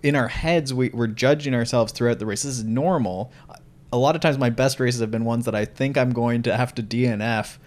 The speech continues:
because I'm so deep i-, on the first lap of this mountain bike race, say there's five laps, and I'm like, "Honestly, like, I think I'm gonna have to pull over."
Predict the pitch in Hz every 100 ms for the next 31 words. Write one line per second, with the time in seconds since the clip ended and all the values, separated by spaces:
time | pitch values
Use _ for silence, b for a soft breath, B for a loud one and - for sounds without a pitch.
0 | b b 123 131 120 110 107 - 139 139
1 | 131 123 127 117 - - b b b b
2 | b b - 127 - - - 123 117 -
3 | 131 127 120 120 113 110 - 127 127 117
4 | 107 - 104 - 104 - - 117 113 107
5 | 113 107 95 - b b b b b b
6 | b 123 127 127 127 - 135 143 147 -
7 | 151 143 123 - 120 120 127 127 135 123
8 | 117 113 110 - 110 - 113 113 151 127
9 | 104 92 95